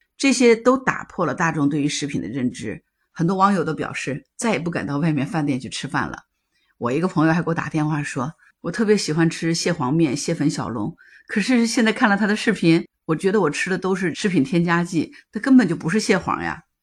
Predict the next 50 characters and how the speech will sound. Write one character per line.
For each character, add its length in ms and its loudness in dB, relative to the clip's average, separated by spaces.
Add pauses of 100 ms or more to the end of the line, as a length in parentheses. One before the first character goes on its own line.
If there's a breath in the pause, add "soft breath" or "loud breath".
(400 soft breath)
有 140 0
的 80 4
网 160 6
友 100 4
还 140 2
说 180 -4
看 180 0
了 80 2
辛 200 0
吉 120 0
飞， 240 -2
他 140 -2
麻 160 2
辣 100 2
烫 240 0
只 120 -4
敢 160 0
点 180 -4
素 240 -4
菜 220 -4
了。 220 -12 (380)
还 200 -2
有 80 0
的 100 2
说 400 0
，“我 100 0
终 220 4
于 60 6
明 200 6
白 120 0
为 160 2
什 120 -4
么 60 0
麻 160 2
辣 140 2
香 180 -2
锅 180 -2
里 80 -2
头 140 -4
土 220 -6
豆 160 0
和 80 0
培 200 -6
根 220 0
是 100 -2
一 140 -6
个 100 -4
价 140 -4
儿 80 -4
了。” 200 -10